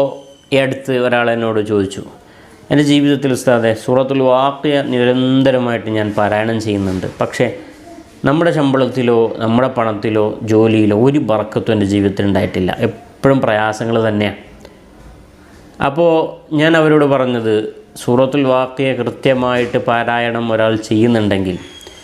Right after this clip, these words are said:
അത് ചെയ്യേണ്ട രീതിയിൽ ഓതുന്നുണ്ടെങ്കിൽ, പലരുടെയും ഖുർആനിൻ്റെ ഓത്തിൻ്റെ അവസ്ഥ എന്താണെന്ന് നമുക്കറിയാലോ.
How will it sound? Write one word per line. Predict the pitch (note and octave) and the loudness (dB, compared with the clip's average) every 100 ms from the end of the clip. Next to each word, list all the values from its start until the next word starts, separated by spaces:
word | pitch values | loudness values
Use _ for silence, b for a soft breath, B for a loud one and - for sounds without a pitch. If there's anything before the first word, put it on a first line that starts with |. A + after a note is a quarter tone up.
| B - - | B -10 -4
അത് | A2+ C#3 | -2 -2
ചെയ്യേണ്ട | C#3 C3 C#3 C#3 B2+ | 0 0 2 0 2
രീതിയിൽ | C3 D3+ D#3 E3 F3 D#3+ | 2 4 4 4 4 4
ഓതുന്നുണ്ടെങ്കിൽ, | C3+ A2 G#2+ F#2+ F#2+ - - - - - | 2 0 -4 -6 -12 -16 -20 -20 -16 -4
പലരുടെയും | G#2 G#2+ A#2+ A#2+ A#2+ | -2 0 0 0 -2
ഖുർആനിൻ്റെ | B2 A#2 B2+ B2 A#2+ A#2+ A#2+ | -4 -4 -4 -2 -2 0 0
ഓത്തിൻ്റെ | A#2 A2+ B2 A#2+ A#2 | 0 0 0 0 0
അവസ്ഥ | A2+ - B2+ | 0 -2 -2
എന്താണെന്ന് | A#2+ A#2+ A#2+ A#2+ A#2+ | 0 2 0 0 -2
നമുക്കറിയാലോ. | A2+ A#2 A2+ A2+ G2 | 0 0 0 -2 -4